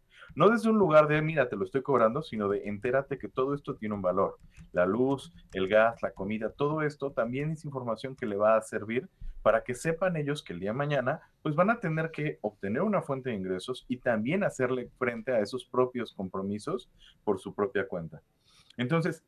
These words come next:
estos pasos de entrada le van a ayudar muchísimo a los hijos para irse dando cuenta que efectivamente, cuando sea que vayan a dar el paso,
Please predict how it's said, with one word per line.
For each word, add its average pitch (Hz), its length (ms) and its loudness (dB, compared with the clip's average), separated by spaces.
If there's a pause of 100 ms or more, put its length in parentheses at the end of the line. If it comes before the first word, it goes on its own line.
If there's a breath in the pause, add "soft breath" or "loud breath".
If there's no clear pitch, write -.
estos 220 380 4
pasos 202 360 4
de 143 80 0
entrada 143 380 4
le 143 100 2
van 156 160 0
a 190 40 4
ayudar 147 320 0
muchísimo 151 800 -4
a 113 120 2
los 113 360 -2
hijos 156 560 -4 (300 soft breath)
para 120 160 8
irse 160 240 0
dando 160 320 0
cuenta 139 400 -4
que 107 100 -6
efectivamente, 156 920 -2 (240 soft breath)
cuando 117 300 2
sea 156 200 0
que 160 120 -4
vayan 139 320 2
a 98 60 2
dar 104 160 4
el 92 140 0
paso, 143 500 0